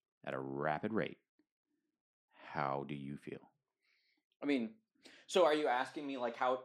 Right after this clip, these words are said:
Speaker 2: just how would I feel if that were the case, or how, or how sh-, how do you think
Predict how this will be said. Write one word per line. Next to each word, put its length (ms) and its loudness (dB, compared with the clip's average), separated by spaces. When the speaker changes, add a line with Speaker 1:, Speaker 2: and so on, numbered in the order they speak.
Speaker 2:
just 180 0
how 140 6
would 80 4
I 80 2
feel 260 -2
if 80 -6
that 160 2
were 80 -6
the 80 -10
case, 320 2
or 80 2
how, 200 6
or 120 10
how 420 8
sh-, 280 -4
how 140 2
do 80 0
you 100 0
think 340 -4